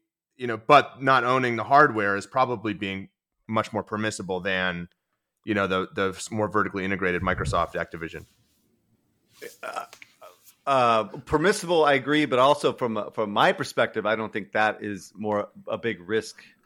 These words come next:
Speaker 2: from a gamer perspective or from a consumer perspective, because they still would be competing across multiple, like,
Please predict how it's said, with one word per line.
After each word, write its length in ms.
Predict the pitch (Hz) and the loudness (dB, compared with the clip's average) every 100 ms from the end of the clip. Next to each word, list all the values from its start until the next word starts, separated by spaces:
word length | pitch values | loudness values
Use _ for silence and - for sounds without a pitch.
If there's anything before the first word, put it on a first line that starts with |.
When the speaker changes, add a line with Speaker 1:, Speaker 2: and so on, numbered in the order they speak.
| _ | _
Speaker 2:
from 240 | 107 92 | -6 -4
a 40 | 87 | -4
gamer 320 | 95 92 92 | -2 0 -2
perspective 680 | - 87 92 82 - 82 - | -4 -6 -4 -4 -6 -12 -10
or 200 | - 95 | -2 0
from 160 | 85 87 | 0 -6
a 20 | |
consumer 400 | - 82 117 101 | -10 -6 0 0
perspective, 580 | 87 - 92 85 87 76 - _ _ _ _ _ | -2 -4 -4 -4 -8 -14 -16 _ _ _ _ _
because 240 | - 139 135 | -2 0 2
they 100 | 143 | 0
still 260 | - 180 | 0 0
would 100 | 170 | 0
be 80 | 127 | -2
competing 420 | 123 113 139 123 | -6 -8 -6 -6
across 380 | 110 - 117 - | -6 -2 -2 -2
multiple, 500 | 110 107 104 95 92 _ | -6 -4 -6 -6 -8 _
like, 220 | 101 95 | -10 -10